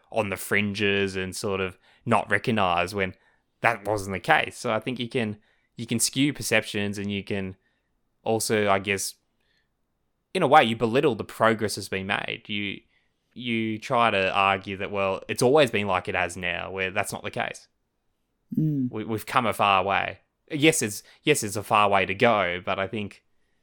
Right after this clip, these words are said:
Speaker 1: you're minimizing the fact that progress has been made.
Speaker 2: Mm, I agree. And one thing to try and wrap this all up, and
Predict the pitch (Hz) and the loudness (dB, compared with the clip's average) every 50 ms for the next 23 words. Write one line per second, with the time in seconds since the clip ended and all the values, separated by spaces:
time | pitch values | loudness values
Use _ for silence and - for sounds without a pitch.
0 | _ _ - 113 107 98 110 117 117 110 104 104 101 101 98 101 101 95 98 - | _ _ -6 -4 -2 0 2 2 2 4 4 4 4 4 4 2 -2 -10 -8 -2
1 | - 98 95 - - 107 98 - - _ - - 110 95 98 98 98 95 87 - | 0 0 0 0 -2 -8 -10 -10 -12 _ -6 -2 0 0 0 0 -2 -6 -6 -6
2 | 110 95 - 95 95 95 98 95 - - - - _ _ _ _ _ _ _ _ | -8 -8 -8 -8 -6 -6 -6 -8 -8 -10 -14 -16 _ _ _ _ _ _ _ _
3 | _ _ _ _ _ _ _ _ _ _ - 139 131 131 127 120 117 113 _ _ | _ _ _ _ _ _ _ _ _ _ -8 -6 -4 -4 -4 -4 -6 -10 _ _
4 | - - 127 120 120 113 - 120 120 120 117 - _ _ _ _ - - _ _ | -6 -4 -2 -4 -4 -2 -2 -2 -2 -2 -4 -8 _ _ _ _ -20 -20 _ _
5 | _ _ _ _ _ _ _ _ _ _ _ 139 143 151 160 196 233 247 - 233 | _ _ _ _ _ _ _ _ _ _ _ 0 4 8 10 10 10 10 10 8
6 | 196 185 170 151 131 - _ _ _ _ _ _ _ - 143 - - 151 135 123 | 8 8 6 4 2 -2 _ _ _ _ _ _ _ -8 -6 0 2 2 2 2
7 | 117 117 117 117 117 - - 113 - - 123 120 117 113 104 - - - - - | 0 -2 0 0 0 2 0 -2 2 4 4 6 6 4 4 2 -2 -8 -16 -16
8 | - _ - 123 123 123 120 120 120 120 117 117 - | -18 _ -4 -2 0 2 2 2 2 0 0 -2 -2